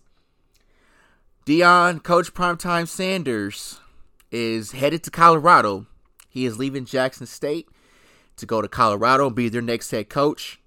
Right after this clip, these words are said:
I have a lot to say about that, and I want to go ahead and I will say that I will be as honest as I can about that particular situation, 'cause there's been a lot of things that have been said about him,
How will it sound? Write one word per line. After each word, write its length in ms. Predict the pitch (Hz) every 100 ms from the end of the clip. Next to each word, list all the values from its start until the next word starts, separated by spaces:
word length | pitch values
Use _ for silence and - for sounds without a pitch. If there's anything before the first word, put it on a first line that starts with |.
| _ -
I 80 | 107
have 200 | 110 101
a 40 |
lot 220 | 107 110
to 80 | 107
say 200 | - 110
about 360 | 104 104 101 -
that, 300 | 123 123 _ _ _ _
and 140 | - 110
I 60 |
want 180 | 113 113
to 100 | 107 - _ _ _ _ _
go 160 | 127 127
ahead 440 | 131 127 127 127 123 _ _ _ _ _ -
and 120 | 113
I 120 | 110
will 220 | 113 117 123
say 340 | - 123 120
that 240 | 104 98 _ _ _ _ -
I 320 | 110 107 104
will 480 | 101 113 104 104 98 - _ _ _ _ _
be 320 | - 127 123
as 360 | 98 107 104 - _ _ _ _ -
honest 380 | 139 143 147 -
as 160 | 120
I 100 | 117
can 320 | 107 - 143 135
about 300 | 110 131 -
that 160 | 135
particular 400 | 131 - 143 135
situation, 840 | 123 139 - 143 143 - 147 143 143 _ _
'cause 100 | -
there's 140 | 107 107
been 160 | 120
a 120 | 110 101
lot 440 | 107 113 120 123
of 200 | 120 107 _ _ _ _ _
things 320 | - 131 117 -
that 60 |
have 80 | 110
been 100 | 113
said 260 | - 127 117
about 300 | 104 107 113
him, 360 | 120 117 98